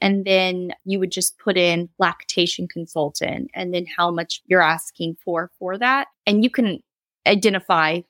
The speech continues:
someone in California. But yeah, you can still create a cash fund registry from anywhere in the world.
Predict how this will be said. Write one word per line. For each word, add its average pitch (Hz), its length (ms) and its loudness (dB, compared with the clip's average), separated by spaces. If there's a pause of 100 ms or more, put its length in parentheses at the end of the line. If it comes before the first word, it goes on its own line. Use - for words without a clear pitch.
someone 165 560 -2 (160)
in 175 100 0
California. 147 680 -2
But - 120 0
yeah, 185 140 4
you 185 180 0
can 262 160 4
still 220 300 0
create 190 320 -2
a 180 40 -6
cash 180 300 -8
fund 170 140 -10
registry 185 480 -4
from 190 160 -6
anywhere 160 320 -2
in 156 80 -4
the 156 80 -4
world. 156 340 -4